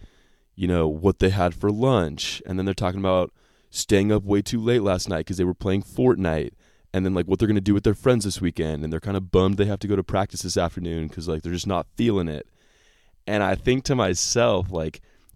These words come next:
that's so funny 'cause when I was in high school, it was like, "Don't miss a practice. Don't ever go out. Don't do these things." Like, you need to make sure you're in the best position possible to be the best athlete possible.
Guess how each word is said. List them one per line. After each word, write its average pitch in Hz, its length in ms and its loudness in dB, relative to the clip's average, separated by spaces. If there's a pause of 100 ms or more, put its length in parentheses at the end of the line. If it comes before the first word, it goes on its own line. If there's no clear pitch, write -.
(180)
that's 107 240 2
so 104 380 0
funny 101 380 0
'cause 85 500 -2 (340)
when 95 160 -2
I 98 120 4
was 101 140 4
in 92 80 -2
high 95 160 0
school, 85 240 0
it 82 40 2
was 80 120 -2
like, 80 180 -4 (340)
"Don't 87 180 6
miss - 140 -2
a - 40 -6
practice. - 500 -4 (220)
Don't 92 180 4
ever 87 180 0
go 82 200 2
out. 76 260 -4
Don't 87 200 0
do 95 120 -2
these 90 220 -2
things." 85 280 -4
Like, 78 200 -8
you 92 120 -4
need 95 120 0
to 87 80 -2
make 85 280 -4
sure 90 420 -2 (240)
you're 95 140 -2
in 90 80 0
the 85 60 -2
best 87 300 -2
position 90 320 -4
possible 82 420 -4
to 85 100 -10
be 85 80 -6
the 82 80 -4
best 80 360 -2
athlete 80 340 -6
possible. 80 480 -6